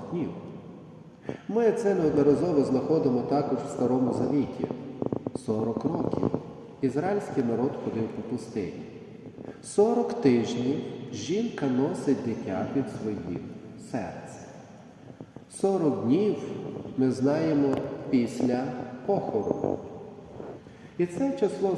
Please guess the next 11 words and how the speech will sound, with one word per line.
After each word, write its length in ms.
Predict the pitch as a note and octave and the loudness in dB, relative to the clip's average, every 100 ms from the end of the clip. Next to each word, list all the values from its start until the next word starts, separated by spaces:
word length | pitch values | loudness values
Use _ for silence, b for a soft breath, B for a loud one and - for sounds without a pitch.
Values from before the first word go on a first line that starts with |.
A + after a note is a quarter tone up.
| - | 2
сорок, 340 | G#3+ G#3+ - | 2 2 2
воно 220 | D#3 E3 C#3+ | 0 0 2
завжди 440 | D3 B2+ E3 G3 D#3+ | 0 0 2 2 0
має 260 | F3 D#3 - | -2 -2 -2
певне 360 | F3+ G#3+ G#3 E3 - | -2 -2 0 -2 0
символічне 600 | D3 C3 C#3 F3 - C3 | 2 2 2 0 0 0
значення 580 | A2 A#2 D3+ - C3 A#2 | 0 -2 -2 -2 -4 -4
в 20 | - | -4
Святому 380 | G#2+ A2 A2 G#2+ | -4 -2 -4 -4
Писанні. 480 | A2+ - F3 D3+ - - B B B | -6 -6 -6 -6 -8 -10 B B B
Це 360 | - G#3+ A3+ | 0 2 2